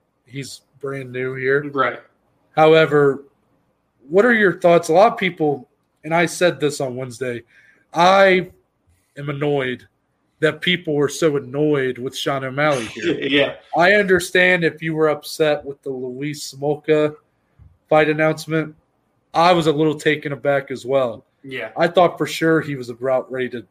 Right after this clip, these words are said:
Speaker 1: hop back in the top fifteen, or at least, you know, so Luis
Speaker 2: A
Speaker 1: Smolka is
Speaker 2: more
Speaker 1: a good
Speaker 2: prominent name.
Speaker 1: Luis Smolka is not a bad fighter, but O'Malley, it just – to me, I didn't really,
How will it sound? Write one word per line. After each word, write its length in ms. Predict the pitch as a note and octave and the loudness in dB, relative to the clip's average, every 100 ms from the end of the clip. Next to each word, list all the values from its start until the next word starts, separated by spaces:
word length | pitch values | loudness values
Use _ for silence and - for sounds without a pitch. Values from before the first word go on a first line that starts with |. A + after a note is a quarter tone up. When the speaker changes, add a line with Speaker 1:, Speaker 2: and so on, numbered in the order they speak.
| _ | _
Speaker 1:
hop 280 | - C#3+ - | -4 -4 -2
back 260 | C#3 - | -4 -4
in 120 | C3 A#2+ | -8 -10
the 80 | |
top 360 | A#2 C3 B2+ - | -4 -2 -2 -4
fifteen, 560 | A#2 - E3 E3 D#3 D3+ _ _ _ _ _ _ | -14 -6 -2 -2 -2 -8 _ _ _ _ _ _
or 120 | F3+ | 0
at 120 | G#3 | 2
least, 440 | B3+ B3+ - - - _ _ | 2 0 0 -12 -18 _ _
you 140 | F3+ E3+ | -4 -2
know, 200 | C#3 - _ | -2 -4 _
so 180 | - F#3 | -8 -2
Luis 320 | A3 B3+ A#3 | 0 0 0
Speaker 2:
A 20 | |
Speaker 1:
Smolka 200 | G3 F3 D#3 | 2 2 4
is 60 | |
Speaker 2:
more 60 | E3 | 2
Speaker 1:
a 20 | |
good 60 | E3 | 4
Speaker 2:
prominent 460 | E3 E3 D#3+ C#3 C#3 | 4 4 2 -2 0
name. 380 | D#3 C#3+ C#3 - _ | 0 0 -4 -12 _
Speaker 1:
Luis 340 | C#4+ D4 B3+ | 2 2 2
Smolka 220 | G3 E3+ E3+ | 0 0 0
is 100 | C#3+ | 0
not 120 | C#3 | -2
a 20 | |
bad 320 | C3 C3 B2+ | 0 0 0
fighter, 500 | - D#3+ D3 C3 A#2+ - _ | 2 4 4 0 -4 -12 _
but 340 | D3 C#3+ B2+ _ _ _ _ _ _ _ _ _ _ _ | -2 -2 -4 _ _ _ _ _ _ _ _ _ _ _
O'Malley, 460 | D#3+ D#3+ F3 F3+ D#3 | -4 2 4 6 4
it 60 | |
just – 320 | D3+ D#3+ - - _ _ _ | 2 -4 -6 -16 _ _ _
to 100 | - | -8
me, 200 | F3+ A3 | -2 2
I 100 | G3 | 2
didn't 300 | E3 F#3 E3 | 4 2 0
really, 340 | E3 E3+ D#3 | -2 0 -2